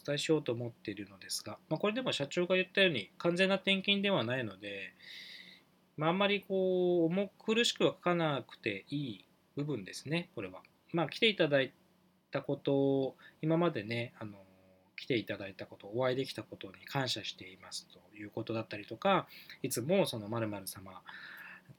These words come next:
とね、お話をさせていただくとすごく楽しいんです、みたいなこととかね、あの、要はあなたにこうやって、えっと、過去に会えたことや、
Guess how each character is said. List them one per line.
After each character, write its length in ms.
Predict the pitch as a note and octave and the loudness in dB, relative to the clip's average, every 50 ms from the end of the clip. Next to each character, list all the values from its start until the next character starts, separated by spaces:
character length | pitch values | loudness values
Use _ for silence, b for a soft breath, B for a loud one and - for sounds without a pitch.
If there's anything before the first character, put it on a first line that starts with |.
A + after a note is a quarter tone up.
| _ _ - | _ _ -14
と 100 | - G#2+ | -10 -6
ね、 120 | C3 D3+ | -4 -2
お 60 | C#3 | -2
話 340 | B2 B2+ A#2+ A2+ A2 - A#2+ | 0 0 0 0 0 0 0
を 80 | A2+ A2 | 0 -2
さ 120 | - A2+ | -2 -2
せ 80 | - - | -2 -2
て 60 | A#2 | -4
い 40 | A2 | -4
た 140 | - A#2 G#2 | -4 -4 -4
だ 120 | A2 G#2+ | -6 -6
く 120 | - - | -8 -8
と 80 | - A2+ | -6 -4
す 120 | - - | -2 -2
ご 100 | A#2+ A#2+ | -2 -4
く 120 | A#2 - G#2+ | -4 -8 -12
楽 220 | - G#2 G#2+ G#2+ G#2 | -12 -12 -8 -2 0
し 180 | - - A#2+ | 0 0 0
い 20 | A2 | -2
ん 80 | G2+ | -6
で 80 | F#2+ G2 | -6 -4
す、 240 | - - A3 A#3+ A3 - - | -2 0 0 -2 -2 -6 -12
み 60 | - | -12
た 100 | - - | -10 -10
い 60 | F#2+ | -10
な 80 | F#2+ G2+ | -12 -14
こ 120 | - - | -14 -12
と 100 | - - | -12 -12
と 100 | G#2+ - | -12 -12
か 120 | F#2 - - | -14 -8 -4
ね、 220 | B2 E3 F3 - - _ - | -4 -4 -4 -4 -8 _ -20
あ 120 | - - | -18 -18
の、 80 | - - - - - - - _ - | -18 -20 -20 -20 -20 -20 -10 _ 4
要 100 | D#3+ C#3+ | 4 4
は 100 | A2 A2+ | 4 4
あ 40 | D3 | 2
な 120 | F3+ F3+ | 0 2
た 120 | - D3+ | 2 2
に 220 | B2 G#2+ G2 - - _ _ _ _ _ _ _ _ _ _ _ _ - | 2 0 -2 -8 -12 _ _ _ _ _ _ _ _ _ _ _ _ -6
こ 100 | - A#2+ | -4 -4
う 20 | |
や 40 | A2 | -4
っ 40 | - | -4
て、 200 | - - - - - _ _ _ _ _ _ _ _ _ _ - - | -6 -8 -8 -12 -18 _ _ _ _ _ _ _ _ _ _ -16 -16
え 60 | A#2 | -14
っ 20 | - | -14
と、 120 | - - | -12 -8
過 140 | - - - | -6 -4 -2
去 100 | - A#2 | 0 -2
に 100 | G#2 G#2 | -2 0
会 180 | - B2+ B2+ A#2+ | 4 4 4 4
え 20 | |
た 100 | - - | 4 -2
こ 120 | - - - | -12 -10 -6
と 100 | - D#3+ | 0 2
や、 280 | F3+ F3+ C#3 G#2 - | 4 4 4 2 0